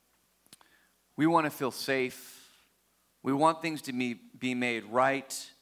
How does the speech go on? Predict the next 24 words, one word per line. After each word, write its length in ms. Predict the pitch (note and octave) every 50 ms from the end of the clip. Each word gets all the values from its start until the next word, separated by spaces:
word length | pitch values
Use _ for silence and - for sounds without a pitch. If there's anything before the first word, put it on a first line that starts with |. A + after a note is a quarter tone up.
| _ _ _ _ _ _ _ _ _ _ _ _ _ _ _ - -
Uh, 180 | B2 A#2+ A#2+
but 160 | A#2 A#2 C3+ C3+
what 140 | D3 D#3
we're 100 | C#3+ C#3+
finding 480 | C3+ - - D#3 D#3 D#3+ D#3 D#3 D3+ C#3+
is 120 | B2+ A#2 G#2+
that 120 | A#2+ - G#2+
we're 100 | A2 A2
vulnerable. 760 | G2 G#2+ A#2 A#2+ B2 B2 B2 A2+ A2+ A#2+ A#2+ A#2 A#2 A#2 - -
We're 140 | A2+ A2+
vulnerable 480 | G#2 A2+ C#3 D3 D3+ D#3 D3+ C3+ C#3+ C3+
to 160 | C3+ - A#2+ A2
sickness. 800 | - - C#3 C3+ - - C#3 C3 C3 B2+ - - - - - - _ _ _ _ _ _ - _ _ _ _ - - A2+
Um, 320 | A2 A2 A2 A2 A2 A2+
we're 100 | A#2 A#2
vulnerable 500 | A2+ C3 D3 D#3 F3 F3+ E3+ D#3+ E3 D3
to 180 | - - B2 A2
fighting 640 | - - - C#3 C#3+ D3 C#3+ C#3+ D3 D3 D3 D3 C#3
and 300 | - - A2 G#2 G2+ - - _ -
political 360 | - - D#3+ D#3+ D#3+ - D3+ C#3+
fighting 420 | - D3+ C#3+ C#3+ C#3 C#3+ C#3+ B2+
and 120 | G#2 F#2+
church 300 | - - - C#3+ C#3+ -
fighting. 580 | - - C#3+ C#3 C3+ C3 C3+ C3+ C3 C3 C3+